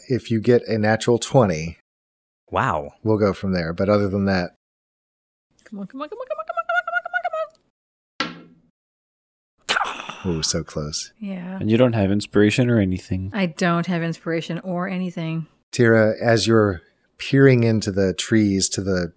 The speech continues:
Speaker 1: I'll say, north side of the path, you think you catch maybe the faintest hint of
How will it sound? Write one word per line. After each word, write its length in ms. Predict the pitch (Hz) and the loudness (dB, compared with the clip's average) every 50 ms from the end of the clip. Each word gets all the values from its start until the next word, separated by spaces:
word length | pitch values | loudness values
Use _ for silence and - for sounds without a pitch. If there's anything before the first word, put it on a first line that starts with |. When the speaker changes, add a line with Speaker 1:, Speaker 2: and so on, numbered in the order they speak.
| _ - | _ -8
Speaker 1:
I'll 100 | 92 90 | -6 -4
say, 180 | - - 98 85 | -4 -4 -4 -4
north 300 | 82 85 87 92 98 - | -2 -2 -2 -2 -2 -2
side 320 | - - 104 101 98 92 | -4 -4 -4 -4 -4 -4
of 80 | 95 90 | -4 -4
the 280 | 90 90 87 85 82 - _ - | -2 -4 -4 -6 -8 -12 _ -8
path, 300 | - 101 98 98 92 - _ _ _ _ _ _ _ _ _ - | -6 -4 -4 -4 -4 -8 _ _ _ _ _ _ _ _ _ -10
you 200 | 123 117 110 110 | -4 -2 -2 -2
think 300 | 113 - - 135 123 - | 0 2 2 2 2 2
you 80 | 113 | -2
catch 380 | 101 - 117 107 98 - - - | 0 2 0 0 2 0 -4 -2
maybe 240 | 117 113 104 95 98 | -2 0 0 0 0
the 140 | 87 85 - | -2 -4 -8
faintest 720 | - - _ _ - 139 139 135 131 - 135 120 - - | -12 -18 _ _ 0 0 2 2 0 0 0 -2 -2 -6
hint 360 | - - - 131 120 120 - | -10 -6 -2 -2 -2 -2 -2
of 360 | 113 98 87 85 - - _ | -4 -6 -6 -8 -12 -18 _